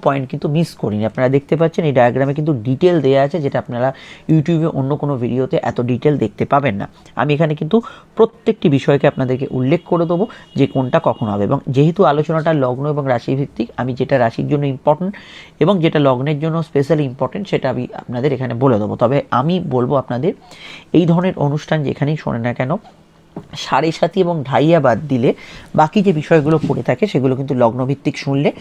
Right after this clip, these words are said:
সেটা অনেকটা কিন্তু বেশি এখানে কিন্তু আমাদের ফলদায়ী হয়, সেটা আমরা অবশ্যই আপনাদের বলবো। তো এখানে আমরা যে বিষয়টা দেখতে পাচ্ছি, প্রথমেই আপনারা যারা নতুন দেখছেন, একেবারে অ্যাস্ট্রোলজি সম্পর্কে আইডিয়া নেই,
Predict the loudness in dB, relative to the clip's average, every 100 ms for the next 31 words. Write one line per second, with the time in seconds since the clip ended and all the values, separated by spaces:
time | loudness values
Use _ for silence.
0 | -14 -20 -4 0 0 0 -2 -4 -2 -2
1 | 0 0 -2 -4 -20 -16 -4 2 4 4
2 | 0 -2 -4 -8 -6 -2 -2 -4 -2 0
3 | 0 -2 0 2 2 0 -18 -16 -2 2
4 | 4 6 4 4 0 0 0 0 0 0
5 | 2 0 0 0 0 -2 -2 0 2 2
6 | 2 -2 -4 -4 0 0 2 4 4 6
7 | 4 2 -2 2 2 2 -2 -2 0 2
8 | 2 0 -2 -2 -2 0 0 0 0 0
9 | -4 -18 -8 -4 -2 0 2 2 2 2
10 | 2 2 2 0 -2 0 2 2 2 0
11 | 0 0 0 -2 -2 0 2 2 2 2